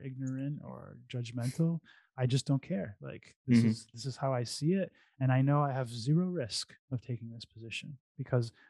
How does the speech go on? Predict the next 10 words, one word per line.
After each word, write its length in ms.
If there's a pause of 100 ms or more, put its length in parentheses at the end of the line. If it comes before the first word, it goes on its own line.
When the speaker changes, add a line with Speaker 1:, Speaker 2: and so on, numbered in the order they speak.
Speaker 1:
I 60
don't 280
need 320 (100)
his 140
fork. 380 (380)
I 80
don't 240
need 180
his 180
trust. 540